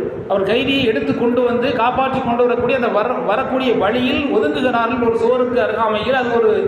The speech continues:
பௌர்ணமி இரவு. அதிலே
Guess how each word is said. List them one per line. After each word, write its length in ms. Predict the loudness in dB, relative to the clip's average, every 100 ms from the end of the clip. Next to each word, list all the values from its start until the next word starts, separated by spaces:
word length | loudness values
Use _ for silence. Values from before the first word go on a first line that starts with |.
| -4 -6 -10 -12 -14 -6
பௌர்ணமி 420 | 0 0 0 0 0
இரவு. 340 | 0 0 2 0 0 -4 -6 -8 -12 -12 -16 -18 -10
அதிலே 300 | -4 0 0